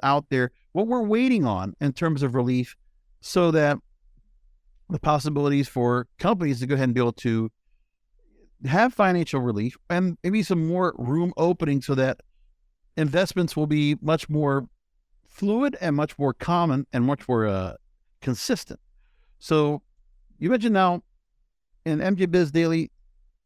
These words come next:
you talk about how the typical alphabet soup of legislation from both sides of the aisle, quote, "In the U S Senate and House Representatives,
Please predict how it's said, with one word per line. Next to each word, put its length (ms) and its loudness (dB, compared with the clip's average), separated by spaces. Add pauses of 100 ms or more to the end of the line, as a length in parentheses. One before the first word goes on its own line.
(520)
you 120 -2
talk 180 -2
about 160 2
how 340 2
the 220 0
typical 320 -2
alphabet 380 -2
soup 180 -4
of 100 -4
legislation 580 -2
from 160 -6
both 220 2
sides 280 2
of 40 -12
the 120 -4
aisle, 320 -6
quote, 320 -2 (480)
"In 80 0
the 60 2
U 80 2
S 100 -4
Senate 160 0
and 100 -2
House 220 -2
Representatives, 560 -4